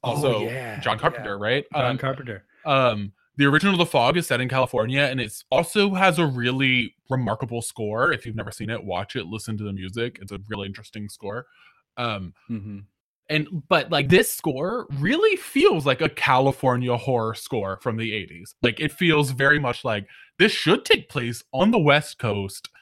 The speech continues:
Speaker 2: There should be, like, an ocean not far from these people at any given moment. Even if they don't go there, you know it's there. Like, it feels
Speaker 1: Yeah.
Speaker 2: very right. It really sets the tone in a very good way.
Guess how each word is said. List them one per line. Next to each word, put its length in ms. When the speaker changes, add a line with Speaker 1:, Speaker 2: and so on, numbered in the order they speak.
Speaker 2:
There 80
should 240
be, 220
like, 200
an 100
ocean 380
not 220
far 240
from 180
these 140
people 340
at 80
any 160
given 220
moment. 360
Even 160
if 100
they 100
don't 180
go 160
there, 380
you 100
know 240
it's 160
there. 360
Like, 220
it 100
feels 280
Speaker 1:
Yeah. 80
Speaker 2:
very 280
right. 340
It 120
really 380
sets 300
the 120
tone 460
in 120
a 100
very 440
good 220
way. 140